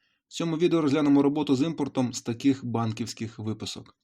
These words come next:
Для початку необхідно провести певні налаштування. Вони складаються з двох частин: налаштування профілів для кожного типу файлів банківських виписок і налаштування так званих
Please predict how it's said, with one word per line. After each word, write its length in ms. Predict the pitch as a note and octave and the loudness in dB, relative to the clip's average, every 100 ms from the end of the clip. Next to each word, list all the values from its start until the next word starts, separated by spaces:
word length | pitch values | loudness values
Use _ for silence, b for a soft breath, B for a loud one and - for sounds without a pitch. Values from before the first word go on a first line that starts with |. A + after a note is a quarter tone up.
| b b b _ - | b b b _ -4
Для 100 | B2 | -2
початку 360 | C#3+ E3+ E3 D#3 | 0 0 0 2
необхідно 400 | C#3+ D3 D3 C#3 | 0 0 0 2
провести 400 | B2+ D#3 - C3+ | 4 2 0 -2
певні 340 | C#3 C3+ C#3 | 2 6 6
налаштування. 800 | C3+ C3 - C#3+ B2 G2 F2 F#2+ | 6 4 2 2 2 0 -6 -8
Вони 220 | A2 C3 | 2 4
складаються 500 | C3 B2 A#2+ D#3+ D#3+ | 4 2 0 0 0
з 40 | B2+ | -2
двох 260 | G#2+ A2+ | -2 -4
частин: 420 | - C3 A2+ F#2+ - b b b | -4 -8 -8 -10 -12 b b b
налаштування 520 | B2 B2+ C3+ A#2+ A2 | 0 0 2 0 0
профілів 440 | G#2+ C3 D#3 F3 E3+ | -2 -4 -2 0 0
для 140 | E3 | -2
кожного 380 | - E3 D3+ D#3 | -2 -2 -2 -4
типу 240 | D#3 D#3+ | -4 -4
файлів 360 | C#3+ E3 D#3 D3 | -4 -2 -2 -2
банківських 580 | D3+ D3+ D3+ C#3 D3 D3 | -4 -4 -4 -6 -6 -8
виписок 480 | D3+ D3 - C#3 _ b b b b | -8 -8 -10 -12 _ b b b b
і 120 | G#3+ | -4
налаштування 640 | A3 D#3+ - C3 D3+ E3 C3 | -2 -2 -2 0 0 0 -2
так 220 | B2+ A2 | -2 -4
званих 480 | G2+ B2+ C#3+ C3+ | -2 0 0 -2